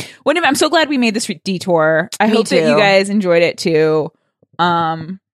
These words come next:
Speaker 2: I know.
Speaker 1: but
Speaker 2: It's
Speaker 1: we didn't even get to the underneath part.
Speaker 2: Right, right, right. So, okay, the whole reason we brought him
Speaker 1: <laughs>
Speaker 2: up
Speaker 1: So he's got a hot wife.
Speaker 2: Yeah, he has a hot wife. He's got a little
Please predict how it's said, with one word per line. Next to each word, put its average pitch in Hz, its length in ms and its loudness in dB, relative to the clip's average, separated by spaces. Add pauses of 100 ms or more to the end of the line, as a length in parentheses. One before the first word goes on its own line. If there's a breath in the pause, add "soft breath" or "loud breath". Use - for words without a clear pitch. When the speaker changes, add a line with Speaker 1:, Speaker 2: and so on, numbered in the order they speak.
(360)
Speaker 2:
I 202 160 0
know. 165 280 -2
Speaker 1:
but 208 100 2
Speaker 2:
It's - 180 -2 (120)
Speaker 1:
we 269 140 0
didn't 320 180 0
even 302 180 0
get 269 180 -2
to 254 60 -10
the 220 80 -4
underneath 220 380 2
part. - 220 -10 (220)
Speaker 2:
Right, 196 220 0
right, 170 120 2
right. 110 160 -4
So, 240 280 2
okay, - 140 -2
the 208 80 0
whole 302 120 4
reason 427 220 2
we 320 180 0
brought 269 240 4
him 277 260 0
Speaker 1:
<laughs> - 40 -6
Speaker 2:
up - 260 -2 (680)
Speaker 1:
So - 300 -4
he's 285 100 -2
got - 140 0
a 302 40 -4
hot 269 200 -2
wife. 196 340 -4 (220)
Speaker 2:
Yeah, 170 160 2
he 185 60 -2
has 185 100 -4
a 175 40 -4
hot 226 200 2
wife. 214 220 2
He's 190 100 -10
got 175 140 2
a - 40 -2
little 185 220 0